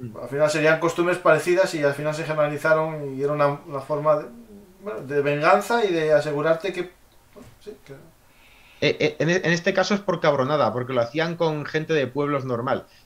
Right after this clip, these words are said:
Speaker 1: Ojo, como digo, no voy a poner aquí que es que los alemanes eran todo así, los españoles eran almas de la caridad.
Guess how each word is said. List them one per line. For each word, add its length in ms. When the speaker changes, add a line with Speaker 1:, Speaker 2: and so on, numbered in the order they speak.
Speaker 1:
Ojo, 420
como 220
digo, 300
no 160
voy 120
a 100
poner 220
aquí 220
que 560
es 200
que 140
los 200
alemanes 460
eran 180
todo 100
así, 160
los 120
españoles 560
eran 280
almas 260
de 60
la 80
caridad. 460